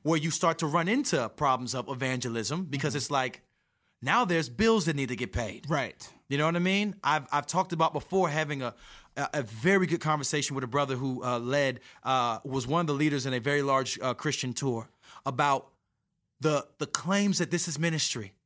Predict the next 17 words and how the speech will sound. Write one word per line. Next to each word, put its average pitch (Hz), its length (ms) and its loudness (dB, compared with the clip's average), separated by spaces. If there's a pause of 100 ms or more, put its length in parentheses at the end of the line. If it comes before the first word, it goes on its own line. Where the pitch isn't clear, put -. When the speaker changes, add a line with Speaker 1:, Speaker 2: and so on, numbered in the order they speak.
(120)
Speaker 1:
Now, 151 100 2
we 147 120 0
say 190 160 2
this 214 160 0
is 190 100 -2
ministry, 202 460 -2
right? 107 240 -10 (420)
Of - 160 -12
course 220 260 2
it's 113 100 -8
ministry. 113 340 -8
We're 127 80 -6
doing 160 260 0
it 160 80 2
every 160 220 0
night. 156 300 -4 (540)
Well, 147 520 0